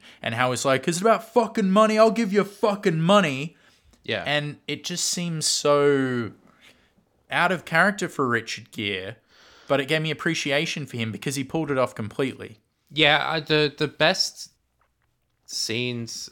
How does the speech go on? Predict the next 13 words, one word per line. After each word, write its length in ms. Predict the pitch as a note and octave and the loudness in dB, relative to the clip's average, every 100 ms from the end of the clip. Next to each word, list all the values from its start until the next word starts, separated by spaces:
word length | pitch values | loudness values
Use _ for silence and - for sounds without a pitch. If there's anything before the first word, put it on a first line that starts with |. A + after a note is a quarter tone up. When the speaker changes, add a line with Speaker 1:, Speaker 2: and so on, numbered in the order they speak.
| - | -8
Speaker 2:
uh, 220 | A2 G2+ | -6 -6
is, 240 | - G#2+ - | -8 -12 -10
is 160 | A2 | -12
when 200 | G2+ G#2 | -10 -10
he 140 | G2+ G2+ | -10 -10
goes 320 | G2 F#2 F2+ | -8 -8 -6
off 340 | F#2 F#2 - | -6 -8 -8
like 240 | F#2 F2+ - | -8 -8 -6
that. 320 | F2+ F2 - _ _ - | -4 -4 -6 _ _ -6
Um, 380 | G2+ G2 G2 - _ _ _ | -4 -4 -6 -14 _ _ _
he's 240 | C3 A#2+ | -8 -6
got, 440 | - C3+ C3 B2 - _ _ _ _ _ _ _ _ - | -2 2 2 0 -8 _ _ _ _ _ _ _ _ -8
uh, 520 | B2 A2+ G#2+ G2+ | -4 -2 -2 -2